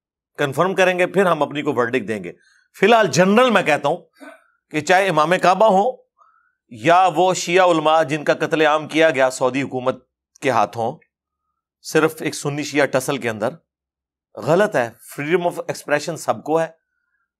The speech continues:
आप अपना point of view किसी के सामने इल्मी तरीके से रख सकते हैं, आपका राइट है, लेकिन किसी की जिंदगी के दस साल छीन लेना, कि उसे कैद में डाल दिया जाए इस तरीके से, ये बिल्कुल गलत है,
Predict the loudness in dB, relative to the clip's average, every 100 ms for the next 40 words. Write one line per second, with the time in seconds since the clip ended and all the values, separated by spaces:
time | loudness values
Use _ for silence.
0 | 0 2 2 -2 -4 -4 -2 -2 -2 -2
1 | 0 -2 -2 -10 _ _ _ -16 -14 -8
2 | -4 -2 -2 -4 -4 -6 -8 -10 -8 -8
3 | -6 -6 -4 -4 -6 -16 -16 -18 -16 -8
4 | -8 -6 -4 -2 -2 -2 -6 _ _ _
5 | _ _ -8 -6 -6 -8 -8 -6 -6 -4
6 | -4 -4 -2 -2 -2 -2 0 -2 -2 -12
7 | -8 -6 -6 -6 -8 -6 -2 -2 -2 0
8 | 0 0 -4 -4 -4 -8 -12 -12 -12 -14
9 | _ _ _ _ _ -12 -8 -6 -6 -4
10 | -8 -10